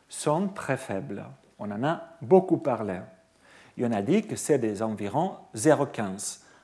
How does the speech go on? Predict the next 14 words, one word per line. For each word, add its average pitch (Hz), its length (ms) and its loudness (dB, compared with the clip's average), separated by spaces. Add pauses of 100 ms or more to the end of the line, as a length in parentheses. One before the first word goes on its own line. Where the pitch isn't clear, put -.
en 92 80 -12
sachant 156 560 -2
que 127 140 -4
l'F 107 240 -4
S - 220 -8
T 185 160 4
peut 160 200 -2
aller 117 240 2
de 107 160 -6
zéro, 123 540 2 (320)
que - 80 -16
ça 113 140 -6
veut 113 100 -2
dire 113 180 -2